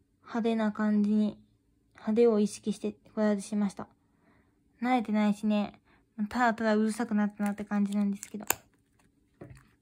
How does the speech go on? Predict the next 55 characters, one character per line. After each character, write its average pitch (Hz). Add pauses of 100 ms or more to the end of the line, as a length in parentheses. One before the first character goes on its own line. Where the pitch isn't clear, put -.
も 269
う 277
ち 285
ょ -
っ -
と 247
し -
た 220
ら 214
ね、 220
こ 233
の 233 (100)
表 262
紙、 254 (460)
こ 240
こ 254
に 254
入 262
れ 254
る 254
や 254
つ 240
も 208
コ 226
ラ 226
ー 208
ジ 208
ュ -
し 208
た 214
い 208
な。 233 (2000)
で、 254 (480)
次 262
は 240
こ 226
ち 233
ら、 240 (380)
セ 302
リ 269
ア 233
さ 214
ん 208
で、 247 (560)
え 226
ー 226
っ 214 (260)
と、 220
あ 220
の、 220
オ 226
タ 262
活 277
グ 269
ッ 269